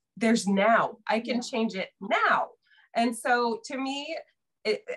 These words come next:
Speaker 1: it, it's kinda hard to say, like, "I wish I would have done this thing differently,"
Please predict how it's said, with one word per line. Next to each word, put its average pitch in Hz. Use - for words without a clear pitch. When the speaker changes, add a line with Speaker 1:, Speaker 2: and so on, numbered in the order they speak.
Speaker 1:
it, 214
it's 233
kinda 269
hard 247
to 240
say, 226
like, 202
"I 196
wish 214
I 226
would 196
have 196
done 170
this 165
thing 196
differently," 277